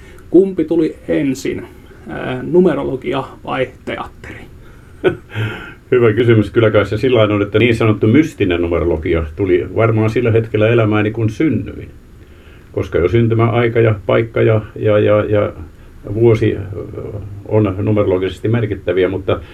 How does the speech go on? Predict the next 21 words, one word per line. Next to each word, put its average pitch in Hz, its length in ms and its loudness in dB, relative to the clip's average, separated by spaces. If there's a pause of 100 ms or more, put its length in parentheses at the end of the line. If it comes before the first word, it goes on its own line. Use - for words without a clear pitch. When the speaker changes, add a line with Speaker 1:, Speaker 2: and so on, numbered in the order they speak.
(220)
Speaker 2:
sitten 139 320 0
tämmönen 123 320 2
toinen 139 300 2
numerologian 92 540 2
osa, 104 340 2
eli 95 260 2 (220)
informatiivinen 82 1040 0
numerologia, 82 640 -4 (640)
ö, 73 400 -4
tuli 90 380 4
elämääni 90 600 0 (240)
varmaan 104 440 -2
sitten 113 360 -4
tuota 92 340 -2 (300)
teatterin 95 400 0
jälkeen, 87 500 2
että 85 240 -6
teatteri 85 440 -4
tuli 113 200 0
harrastajateatteri 90 1000 -2
ensin 80 380 -4